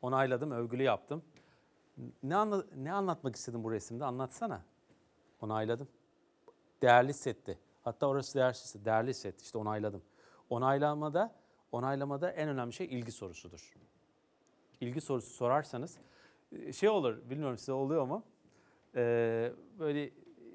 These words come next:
ne bileyim, yeni birisiyle tanışıyorsunuz. Mesela ben bir tiyatro sanatçısıyla tanıştım dün. Çiğdem Tunç'la tanıştım.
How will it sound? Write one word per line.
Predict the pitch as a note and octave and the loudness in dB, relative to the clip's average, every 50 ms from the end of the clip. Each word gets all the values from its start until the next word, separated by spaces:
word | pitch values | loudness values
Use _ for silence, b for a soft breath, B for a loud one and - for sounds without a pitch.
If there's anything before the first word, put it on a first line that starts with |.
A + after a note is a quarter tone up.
| - G3 | -14 -8
ne | E3 D#3 C#3 | -6 -2 -2
bileyim, | B2 A#2 A#2 A#2+ | 0 -2 -2 -2
yeni | B2+ C#3 C#3 C3+ C3+ | -2 -2 -2 0 -2
birisiyle | C3+ C3+ B2 - C#3 B2 A2 - | -2 -4 -4 -4 -4 -4 -4 -4
tanışıyorsunuz. | - G2+ F#2 F2 - - F#2 F2 - - B2+ G3+ A#3 - - - _ _ _ _ _ _ _ _ b b b b b b b b - | -6 -8 -10 -8 -10 -10 -10 -10 -10 -10 -10 -10 -10 -12 -16 -18 _ _ _ _ _ _ _ _ b b b b b b b b -8
Mesela | B2+ - C3+ A#2+ A2 | -6 -2 -2 0 0
ben | B2 A#2+ B2 - _ _ _ _ _ _ _ _ _ _ | 0 -2 -2 -6 _ _ _ _ _ _ _ _ _ _
bir | - | -20
tiyatro | - - - B2+ A#2+ A#2+ - A2+ | -10 -2 0 0 0 -2 -4 -8
sanatçısıyla | F#2 - G#2+ G2+ F#2+ F2 - - - G#2 F#2 E2+ | -8 -8 -8 -8 -8 -8 -10 -12 -10 -10 -12 -12
tanıştım | - F#2 F2+ E2+ - - - F#2+ F2+ F#2 | -12 -14 -14 -14 -14 -14 -14 -14 -10 -6
dün. | G#2+ A#2+ F#3+ - _ _ _ _ _ | -6 -6 -6 -8 _ _ _ _ _
Çiğdem | - A#2+ A2+ A2+ A2+ A2 G#2+ | -8 -6 -4 -4 -4 -6 -6
Tunç'la | - - A#2 G#2 - G#2+ | -6 -8 -10 -8 -8 -12
tanıştım. | G2 - G2 F2+ F2 - - - - | -12 -10 -12 -12 -12 -14 -16 -16 -16